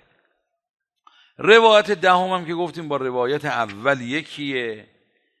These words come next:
روایت یازدهم، برقی عن ابیه عن سلیمان الجعفری عمن ذکره مرسل است، عن ابی عبدالله علیه السلام قال:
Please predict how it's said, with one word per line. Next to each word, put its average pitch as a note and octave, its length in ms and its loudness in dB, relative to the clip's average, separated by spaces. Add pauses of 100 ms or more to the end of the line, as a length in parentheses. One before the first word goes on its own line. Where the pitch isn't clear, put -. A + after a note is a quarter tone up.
(200)
روایت G#3+ 640 0
یازدهم، D#3+ 1080 -2 (1120)
برقی D3 880 -2 (760)
عن C#3 260 -4
ابیه C#3+ 600 -4
عن C3 200 -8
سلیمان C#3 720 -2
الجعفری C3 720 0
عمن F3 460 0
ذکره D3 640 2
مرسل C3+ 520 -4
است، G3+ 420 2 (480)
عن C#3+ 140 2
ابی C#3 320 2
عبدالله C#3 640 -2
علیه B2+ 220 -6
السلام C3 540 -6
قال: F3 580 2